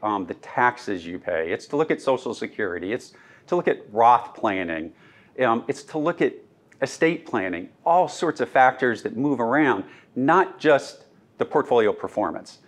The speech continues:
We have, um, financial planners in the background who are running, they're almost quants. And, you know, they'll plug in your investment portfolio, whether you own real estate or stocks and bonds or other,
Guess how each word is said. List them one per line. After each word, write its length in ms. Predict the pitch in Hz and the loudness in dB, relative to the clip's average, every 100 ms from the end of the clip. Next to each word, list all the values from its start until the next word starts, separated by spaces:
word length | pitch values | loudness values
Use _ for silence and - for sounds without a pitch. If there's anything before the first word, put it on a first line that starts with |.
| - - _ | -20 -20 _
We 140 | - 131 | 0 4
have, 340 | 123 117 95 | 6 4 2
um, 400 | 117 101 95 92 | -2 0 -2 -4
financial 340 | - 143 151 135 | 0 0 2 0
planners 380 | 156 151 135 | 2 2 2
in 80 | 127 | 0
the 60 | 113 | 2
background 640 | 135 127 - 101 78 90 | 4 4 2 -4 -6 -8
who 140 | - 143 | -4 -4
are 40 | |
running, 540 | 123 156 151 143 127 - - | 0 2 4 4 2 -4 -10
they're 160 | - 190 | 0 2
almost 240 | 196 147 | 2 0
quants. 680 | - - 131 95 - - - _ - - - 117 | -4 0 2 2 -2 -10 -20 _ -20 -12 -2 2
And, 180 | 117 110 | 2 0
you 100 | 117 | 0
know, 80 | 120 | 2
they'll 200 | 107 - - | 0 -2 2
plug 180 | 147 139 | 2 4
in 380 | 135 131 123 120 107 | 2 2 0 -2 -4
your 160 | 101 | -2
investment 400 | 92 147 151 131 | 2 2 2 -4
portfolio, 840 | - 117 - 117 113 110 110 104 - - _ - | -2 -2 2 4 4 4 4 2 -4 -20 _ -4
whether 260 | 110 113 104 | -2 0 -2
you 140 | 101 | -4
own 160 | 85 87 | -6 -2
real 220 | 139 143 | 2 2
estate 420 | 135 - 120 117 | 0 0 0 0
or 100 | 90 | -2
stocks 540 | - 135 120 120 - | -2 2 4 4 0
and 100 | 95 | -6
bonds 600 | 85 113 117 117 113 107 | 0 2 4 2 2 -2
or 100 | 98 95 - | -6 -10 -4
other, 260 | 131 127 113 | -2 2 0